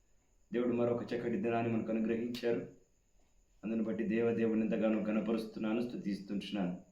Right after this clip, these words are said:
ఆదివారపు ఆరాధనలను చక్కగా ప్రభువు జరిగించారు. అందును బట్టి స్తోత్రాలు చెల్లిస్తుంటున్నాను దేవదేవునికి.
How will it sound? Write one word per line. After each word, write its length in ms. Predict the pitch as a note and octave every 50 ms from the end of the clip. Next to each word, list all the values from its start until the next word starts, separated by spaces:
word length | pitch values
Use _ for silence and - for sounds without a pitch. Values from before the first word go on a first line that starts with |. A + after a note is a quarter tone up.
| - - - _ _ _ _ _ - _ _ _ _ _ _ _ _ _
ఆదివారపు 480 | F#2+ G#2+ A2+ A#2+ B2 A#2+ A#2 - - A2
ఆరాధనలను 540 | A2 A2 A2+ A2+ A2 A2 A2+ A2 A2 A2 A2
చక్కగా 400 | A2 G#2+ G#2 - - A2+ A2 A2
ప్రభువు 320 | F#2+ F#2 G2+ G#2 G#2+ A2
జరిగించారు. 760 | G#2+ A2 A2 A2 G#2+ A#2 A#2+ A#2 - A#2+ A#2 A#2+ - - - - - - _ _ _ _ _ _ _ _ _ _ _ _ _ _ _ _ _ _ G2
అందును 220 | G2+ G#2+ G#2 G2+
బట్టి 180 | - - - G#2+
స్తోత్రాలు 500 | - - - A#2 A2+ G2+ A2+ A2+ A2 G#2
చెల్లిస్తుంటున్నాను 760 | F#2+ A2 G#2+ G#2+ G#2+ - - A#2+ A2 - - A2+ G#2 G2+ F#2+
దేవదేవునికి. 760 | F#2+ G#2 G#2 G#2 G2 G2+ G#2 G#2 G#2 G#2 F#2+ - G2 F#2+ -